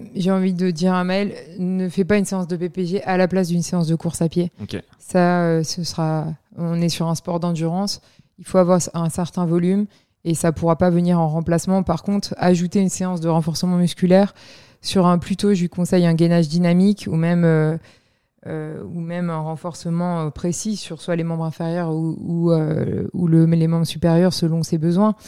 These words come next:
Speaker 1: Mais, euh, ça, ça de-, ça viendra en complément. Et l'idéal, après, si, si elle veut rentrer dans un process de, de,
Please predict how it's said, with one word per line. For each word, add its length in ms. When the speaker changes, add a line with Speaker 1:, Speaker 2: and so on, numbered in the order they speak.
Speaker 1:
Mais, 260
euh, 280
ça, 680
ça 220
de-, 240
ça 160
viendra 320
en 80
complément. 440
Et 80
l'idéal, 440
après, 300
si, 360
si 240
elle 140
veut 80
rentrer 340
dans 280
un 300
process 480
de, 460
de, 300